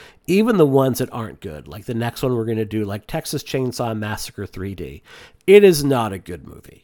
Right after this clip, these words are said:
Like, it is not. Like, I'm not gonna argue it's a great, you know, an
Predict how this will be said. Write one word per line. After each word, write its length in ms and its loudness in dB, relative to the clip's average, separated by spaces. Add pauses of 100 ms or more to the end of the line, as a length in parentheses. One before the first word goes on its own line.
Like, 380 -14
it 140 -6
is 220 -6
not. 280 -14
Like, 160 -14
I'm 220 -2
not 220 0
gonna 140 -2
argue 420 -6
it's 100 -12
a 60 -12
great, 360 -14
you 180 -14
know, 280 -14 (420)
an 140 -4